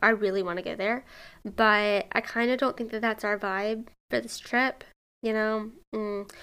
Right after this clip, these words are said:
So, I don't know. I mostly wanna go there 'cause that's where Taylor Swift got discovered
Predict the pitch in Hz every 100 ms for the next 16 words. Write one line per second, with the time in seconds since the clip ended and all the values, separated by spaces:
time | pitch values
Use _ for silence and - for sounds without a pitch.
0 | - - - 180 180 277 285 220 190 233
1 | 277 294 294 262 226 226 220 - 226 -
2 | - 214 220 202 - 262 269 - 277 285
3 | 285